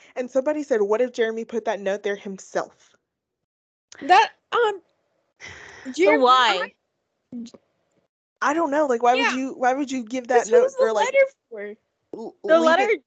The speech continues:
Speaker 1: for your
Speaker 3: doesn't
Speaker 1: pregnant
Speaker 3: help
Speaker 1: girlfriend
Speaker 3: him
Speaker 1: to
Speaker 3: in any
Speaker 1: find?
Speaker 3: way.
Speaker 1: I don't know, but it, it was an interesting
Speaker 2: But,
Speaker 1: situation because
Speaker 2: I
Speaker 1: then I was
Speaker 2: mean
Speaker 1: like,
Speaker 3: Unless, unless it was a test for Lowen.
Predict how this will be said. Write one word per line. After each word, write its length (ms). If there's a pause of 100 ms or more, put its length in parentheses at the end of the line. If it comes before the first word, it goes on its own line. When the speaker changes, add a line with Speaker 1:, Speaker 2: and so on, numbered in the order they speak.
Speaker 1:
for 80
your 160
Speaker 3:
doesn't 80
Speaker 1:
pregnant 300
Speaker 3:
help 120
Speaker 1:
girlfriend 340
Speaker 3:
him 0
Speaker 1:
to 40
Speaker 3:
in 60
any 100
Speaker 1:
find? 200
Speaker 3:
way. 400 (1500)
Speaker 1:
I 80
don't 80
know, 100
but 100
it, 80 (120)
it 60
was 120
an 100
interesting 600 (600)
Speaker 2:
But, 80
Speaker 1:
situation 540
because 200
Speaker 2:
I 20
Speaker 1:
then 100
I 40
was 120
Speaker 2:
mean 100
Speaker 1:
like, 140
Speaker 3:
Unless, 240 (440)
unless 160
it 40
was 120
a 40
test 340
for 80
Lowen. 440